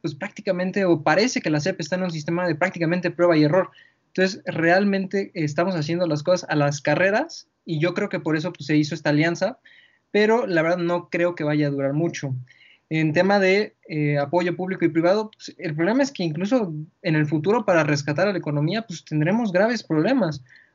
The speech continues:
porque, a ver, por un, por el lado público, pues, realmente se está gastando en, en el dinero o el presupuesto en proyectos ineficientes, ¿no? O sea, proyectos sin cabeza. Por el lado privado, pues, ya espantamos a muchos in-, inversionistas. Entonces,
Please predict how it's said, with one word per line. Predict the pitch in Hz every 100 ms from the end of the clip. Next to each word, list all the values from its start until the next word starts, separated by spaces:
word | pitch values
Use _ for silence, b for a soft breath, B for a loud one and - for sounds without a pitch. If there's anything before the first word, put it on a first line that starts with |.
| b -
porque, | 151 151
a | 156
ver, | 196 - b b _
por | 165 196
un, | 214 202
por | 185
el | 208
lado | 330 311
público, | 269 285 294 330 370 - -
pues, | 196 190 190
realmente | 214 262 262 254
se | 240 175
está | -
gastando | 233 214 240 233 214
en, | 190 294
en | 160 156 151 147 147 -
el | 151
dinero | 160 185 214 220 220 -
o | 156
el | 151
presupuesto | 156 147 151 202 - 208
en | 165 151
proyectos | 160 160 175 208 156
ineficientes, | 147 147 143 202 208 208 196 202 - -
¿no? | 180 269 294
O | 180
sea, | 165 160 - -
proyectos | 160 170 - 202
sin | 151 147
cabeza. | 156 190 190 180 B B B B
Por | - 170
el |
lado | 196 208 -
privado, | 170 190 196 190
pues, | 165
ya | 202
espantamos | 226 208 185 208 202
a | 170
muchos | 196 202 185
in-, | 160 -
inversionistas. | 160 156 147 170 190 - 185 - b b b b -
Entonces, | 170 202 208 214